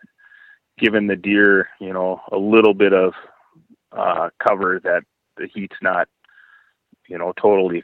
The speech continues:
escaping the earth. 'Cause when it gets really bitter cold, they'll go into them, into them thickets that, uh, are darker timber just to, you know, for some reason, if, I don't know if it's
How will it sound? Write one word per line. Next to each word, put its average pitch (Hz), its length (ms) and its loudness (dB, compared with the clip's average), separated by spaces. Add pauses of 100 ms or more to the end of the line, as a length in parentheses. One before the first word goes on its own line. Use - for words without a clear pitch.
escaping 90 520 -6
the 87 100 -6
earth. 87 260 -2
'Cause 90 160 -4
when 104 160 0
it 135 120 0
gets - 260 -2
really 95 280 2
bitter 87 280 2
cold, - 420 -6
they'll 95 180 6
go 92 200 2
into 92 240 0
them, 85 320 -2 (680)
into 101 240 2
them 87 360 0
thickets 95 400 0 (120)
that, 85 240 4
uh, 82 320 2 (520)
are 92 120 4
darker 90 560 0
timber 87 500 -6
just - 220 -6
to, 80 200 -4 (840)
you 85 160 -10
know, 90 320 -4
for - 120 -8
some 92 240 0
reason, 90 420 -4
if, 92 180 -2
I 87 180 2
don't 90 140 0
know 92 120 0
if - 120 -4
it's 90 140 -6